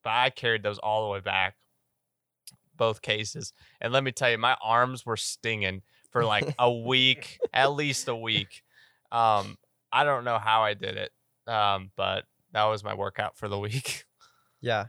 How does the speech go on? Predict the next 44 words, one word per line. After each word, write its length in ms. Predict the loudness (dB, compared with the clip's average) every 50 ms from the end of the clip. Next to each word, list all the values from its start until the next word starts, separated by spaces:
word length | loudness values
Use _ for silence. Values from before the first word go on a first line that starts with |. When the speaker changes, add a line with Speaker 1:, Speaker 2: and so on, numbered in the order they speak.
| -10 _
Speaker 1:
It's 100 | -18 -10
getting 360 | -8 -4 -4 -4 -4 -4 -2
water, 480 | 0 0 0 0 0 -2 -4 -6 -8 -8 _
which 200 | -6 -6 -4 -4
is 100 | -4 -4
a 80 | 0
basic 380 | 0 2 0 2 0 -2 -2 -4
human 400 | -4 -4 -4 -2 -2 -2 -4 -2
need. 400 | -2 -2 -2 -2 -2 -4 -6 -10 _ -10
Speaker 2:
No 180 | -8 -8 -8
kidding. 320 | -6 -8 -8 -8 -8 -8 -6
Speaker 1:
So 320 | -2 0 2 2 2 2 0
it's 180 | -2 -4 -6 -10
ridiculous. 680 | -6 -4 -4 -4 -4 -6 -6 -6 -4 -4 -4 -6 -8 -10 -4
Um, 380 | 0 2 2 2 2 0 -2 0
I 80 | 0 2
wouldn't 220 | 2 2 0 0
have 120 | -4 -8 -4
had 220 | 0 0 0 0
to 80 | -2 -4
do 200 | -6 -6 -4 -4
it 60 | -6
if 100 | -6 -8
the 80 | _ _
tap 300 | -4 0 0 0 0 0 -2
water 540 | -2 0 0 -2 -4 -8 -8 -10 -10 -12 -16 _ _ _ _ _ _ _ -14
in 80 | -12 -8
Glendale 520 | -4 -4 -4 -2 -2 -2 -2 -2 -2 -4
was, 360 | -6 -6 -8 -8 -10 -10 -10 -8
uh, 280 | -8 -6 -6 -6 -6 -8 -10 _ -6
drinkable, 580 | -4 -4 -4 -4 -6 -6 -4 -4 -4 -6 -8 _ _ _ -12
but 240 | -10 -10 -10 -10 -14 _ _ _ _ _ _ _ _ _ _ _ _
it's 220 | -14 -12 -12 -6 -4
not 240 | -4 -4 -4 -4
good. 300 | -6 -4 -4 -4 -4 -6 -8
It 80 | -10
doesn't 280 | -10 -10 -12 -12 -16 -12
taste 320 | -8 -8 -8 -8 -10 -10
good. 340 | -10 -8 -4 -4 -4 -4 -6
It's, 380 | -8 -10 -10 -14 -16 -16 -18 -20 _ _ _ _ _ _ _ _ _ _ _ _ _
it 100 | -20 -10
doesn't 260 | -8 -6 -6 -6 -10 -12
taste 280 | -10 -10 -10 -10 -12 -14
fresh. 680 | -10 -6 -4 -4 -4 -4 -6 -10 -14 -14 -16 -18 -20